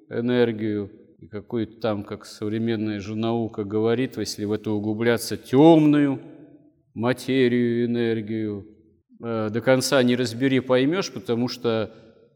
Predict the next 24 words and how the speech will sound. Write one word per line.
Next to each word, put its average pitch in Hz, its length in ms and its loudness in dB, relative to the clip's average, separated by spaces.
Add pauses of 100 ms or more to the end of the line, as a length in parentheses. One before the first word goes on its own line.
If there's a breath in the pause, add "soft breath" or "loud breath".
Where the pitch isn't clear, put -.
(120)
научная 120 520 -2
картина 120 500 0
мира 120 300 2
меняется 170 760 0
от 143 100 -4
десятилетия 135 840 -4
к 107 100 -8
десятилетию 110 960 -10 (500)
и 107 180 -4
открывает 123 680 2
новые 120 380 0
и - 20 -2
новые 120 480 -2
какие-то 110 460 -6
неведомые 110 680 0
для 101 140 -6
себя 104 540 -4 (200)
бездны. 101 640 -4 (300)
Потому 110 300 -6
что 104 640 -4 (440)
познание 120 760 2 (560)
не 113 120 -6
только 160 280 0
Бога, 110 580 0